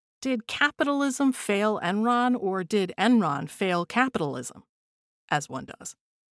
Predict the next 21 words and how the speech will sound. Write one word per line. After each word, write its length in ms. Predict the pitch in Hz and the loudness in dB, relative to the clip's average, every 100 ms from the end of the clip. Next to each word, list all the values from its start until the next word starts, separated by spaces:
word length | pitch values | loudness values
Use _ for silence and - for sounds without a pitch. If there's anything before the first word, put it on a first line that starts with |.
| _ | _
The 100 | 254 | 0
first 360 | - 339 370 - | 4 4 4 0
auditor, 560 | 208 202 190 - 165 170 | 4 4 2 -2 -2 -2
after 320 | 196 180 - | 0 -2 0
ordering 480 | 196 196 196 196 185 | -2 -2 0 0 0
a 80 | - | -2
whiskey 360 | 175 175 - 165 | -4 -4 -6 -6
sour, 400 | - 311 262 214 | 2 4 6 4
says, 480 | - 196 202 - - _ _ _ _ | 2 0 0 -4 -10 _ _ _ _
"Capitalism 840 | - 208 202 247 240 262 277 277 277 _ _ | -2 0 0 -2 -2 -2 0 0 -2 _ _
is 160 | 214 202 | -2 0
when 220 | 202 208 | 2 2
you 140 | 214 | 2
have 300 | 202 180 170 - _ | 2 -2 -6 -8 _
two 360 | - - 214 190 | -6 0 0 0
cows. 580 | - 185 147 - - - _ _ _ _ _ - | -4 -2 -2 -4 -8 -12 _ _ _ _ _ -2
You 100 | 208 | 0
sell 320 | - 202 175 | 2 0 2
one 300 | 185 269 285 | 2 4 2
cow 400 | - 135 131 196 | 0 -4 -2 -4
and 400 | 226 190 190 | -4 -4 -4